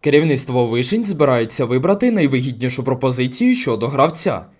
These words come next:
Манчестер Сіті вважається фаворитом у боротьбі за Забарного. Впевнена гра Іллі Забарного у складі Борнмута не залишилася непоміченою відомими клубами англійської прем'єр-ліги.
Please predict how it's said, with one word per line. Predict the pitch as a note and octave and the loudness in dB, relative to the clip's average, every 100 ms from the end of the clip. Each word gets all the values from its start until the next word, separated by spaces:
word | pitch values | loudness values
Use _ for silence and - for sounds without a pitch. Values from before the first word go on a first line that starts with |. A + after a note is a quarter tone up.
| _ _ _ - | _ _ _ -2
Манчестер | D3 - C3 - B2+ | -2 0 -2 -2 -4
Сіті | B2+ D#3 B3 | -2 -2 -2
вважається | A3 E3 C3+ A#2 A2+ B2+ | 0 0 0 -2 -2 -2
фаворитом | C3+ A#2+ A#2+ D3+ B3 B3 | 0 0 0 2 0 0
у | C#3 | 0
боротьбі | C3+ C3 B2+ A#2+ | 2 2 0 -4
за | A#2 B2 | -2 -4
Забарного. | C3 E3+ B3 D3+ B2 G#2+ E2+ - _ _ B2 | -2 2 2 2 -2 -4 -10 -14 _ _ -8
Впевнена | C3 D#3 C#3 C3 B2+ C#3 | 0 4 4 2 0 2
гра | E3 C3 G#2+ | 2 0 0
Іллі | C3+ C#3+ C#3 | 0 2 2
Забарного | C3 C#3+ D3 B2 C3 B2 | 2 2 2 2 -2 -4
у | G#2+ | -4
складі | - D3 B2 B2 | -4 0 2 0
Борнмута | D#3 C4 F3+ C3+ A#2+ G2+ - _ - | 2 4 4 0 -2 -4 -6 _ -6
не | C#3 | -2
залишилася | D#3 D#3 D#3+ C#3+ A2 - B2 | 2 2 2 0 -2 -2 -4
непоміченою | B2+ B2+ B2+ B2+ G3+ B3+ B3+ | -2 -2 -2 -2 0 2 2
відомими | F3+ C3+ B2 A#2+ A#2 | 0 0 0 0 -4
клубами | B2 C3 F#3 A3+ B3 | -4 0 2 2 0
англійської | C3+ C#3 B2 D3 - A3 A3+ | -4 -6 -4 -4 -4 -4 -2
прем'єр-ліги. | D#3 B2+ B2 A#2+ C#3 B3 G3 B2 D2 | -2 0 0 0 2 2 2 0 -8